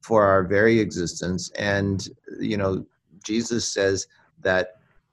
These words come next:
it is the thief, the devil, he comes to kill and steal and destroy.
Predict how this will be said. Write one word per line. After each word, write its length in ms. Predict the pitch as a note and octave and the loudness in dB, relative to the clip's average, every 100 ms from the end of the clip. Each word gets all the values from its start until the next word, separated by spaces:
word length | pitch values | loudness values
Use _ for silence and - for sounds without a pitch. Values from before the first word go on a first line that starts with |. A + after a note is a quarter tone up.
| - | -6
it 180 | G2+ F#2 | -4 -4
is 220 | F#2+ F#2 | -4 -2
the 160 | G2 | -4
thief, 380 | F#2 A#2+ A#2 A#2 | 0 2 2 0
the 100 | G#2 | -2
devil, 360 | F#2 G#2 G#2+ A2 | 2 2 2 0
he 140 | A2 | -2
comes 300 | G#2+ A2+ A2 - | -2 -2 -2 -4
to 260 | G#2 G2 - | -4 -4 -6
kill 340 | - B2+ B2+ | 0 4 4
and 100 | A#2 | 4
steal 380 | F#2 - A2+ A2+ | -2 0 2 2
and 140 | G#2 F2+ | 2 -2
destroy. 600 | D#2+ - - G#2 D2 | -4 -6 0 0 0